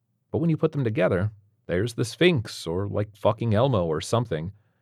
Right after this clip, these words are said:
The code here is one of the pieces. The uniform, the hacks, the other work everyone else is doing, they're combining to make a pretty picture of their own.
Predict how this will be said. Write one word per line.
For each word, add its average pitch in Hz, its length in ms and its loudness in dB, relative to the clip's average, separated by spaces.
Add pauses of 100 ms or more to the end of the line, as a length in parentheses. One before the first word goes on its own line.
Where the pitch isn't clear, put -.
(440)
The 104 80 -2
code 139 260 8
here 131 300 4
is 107 120 4
one 104 140 2
of 104 80 -2
the 101 60 -4
pieces. 92 520 -6 (500)
The 92 80 -2
uniform, 123 640 4
the 98 100 0
hacks, 113 560 0
the 90 160 -4
other 117 160 6
work 127 280 2
everyone 127 300 0
else 123 220 -2
is 127 120 -4
doing, 127 340 -2 (320)
they're 117 120 8
combining 131 600 2
to 98 100 -4
make 117 220 -2
a 113 40 -8
pretty 123 260 -4
picture 120 360 -2
of 117 80 2
their 117 180 2
own. 127 300 -4